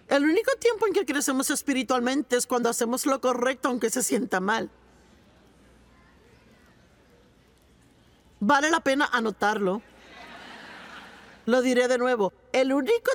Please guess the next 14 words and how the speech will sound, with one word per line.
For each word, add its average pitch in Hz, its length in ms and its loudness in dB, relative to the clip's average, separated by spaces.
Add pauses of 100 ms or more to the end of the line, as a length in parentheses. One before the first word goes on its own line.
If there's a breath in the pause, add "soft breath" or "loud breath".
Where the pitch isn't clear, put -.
tiempo 440 320 2
en 370 80 0
que 349 120 -2
crecemos 262 540 -2
espiritualmente 233 1080 -2 (260)
es 226 220 0
cuando 233 540 0 (240)
hacemos 285 720 0
lo 269 200 -2
correcto, 247 720 -2
aunque 240 440 0
se 226 180 -2
sienta 214 520 -2
mal. 214 420 -2